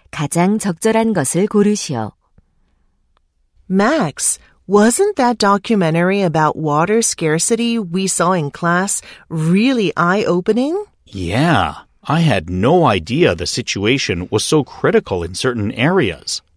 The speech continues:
Speaker 2: It's heartbreaking to see people struggling to access clean water simply for their basic needs.
Speaker 3: I know.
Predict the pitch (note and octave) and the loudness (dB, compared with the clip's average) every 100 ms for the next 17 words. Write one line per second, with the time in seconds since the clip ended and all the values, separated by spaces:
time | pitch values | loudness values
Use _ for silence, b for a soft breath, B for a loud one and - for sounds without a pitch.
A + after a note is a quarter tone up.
0 | - D#4 D#4+ - - D#4 F#4+ - F4+ D4 | -2 0 0 -2 0 2 2 2 0 0
1 | C4+ A#3+ A3+ A3 - G3 - G#3 G#3 F#3+ | 0 -2 -2 -4 -4 -4 -4 -8 -2 0
2 | F#3+ - C4+ D#4+ C#4+ G3 D3 F3 B B | 0 -2 0 0 0 -2 0 -4 B B
3 | - D4 - D4 D#4+ - D#4+ - - E4 | -4 -2 0 0 0 0 0 -2 -4 -2
4 | E4 C#4 C4 C4+ G#3 D#3 - b - - | 0 2 4 4 2 0 -4 b -8 -2
5 | F4+ G#4+ G4 F4 - D4 C#4 A3+ C4+ C#4+ | 0 2 2 0 0 0 2 2 0 0
6 | D#4 - C#4+ E4 D4+ D#3+ D#3+ - - _ | -2 -4 -4 -2 -2 -4 -4 -6 -6 _
7 | B2 A2 G2 G#2+ F#3 G2+ D2 | -2 -2 0 2 2 2 -2